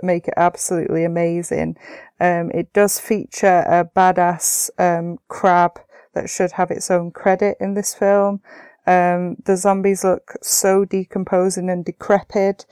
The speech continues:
and slow moving. It's got a fantastic, um, soundtrack, to this, and it's incredibly well made. It, it bears up really well, and fantastic zombie acting in this.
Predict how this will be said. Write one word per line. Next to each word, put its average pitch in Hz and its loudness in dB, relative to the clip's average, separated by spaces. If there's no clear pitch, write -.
and 185 0
slow 190 2
moving. 196 2
It's 185 -4
got 170 0
a - -8
fantastic, 185 -4
um, 170 -2
soundtrack, 190 -2
to - -6
this, 190 0
and 180 -2
it's - -2
incredibly 240 0
well 196 4
made. 190 0
It, - -4
it - -2
bears 233 6
up 208 2
really 185 0
well, 180 0
and 170 -6
fantastic - -6
zombie 175 -4
acting 175 -6
in 156 -4
this. 151 -6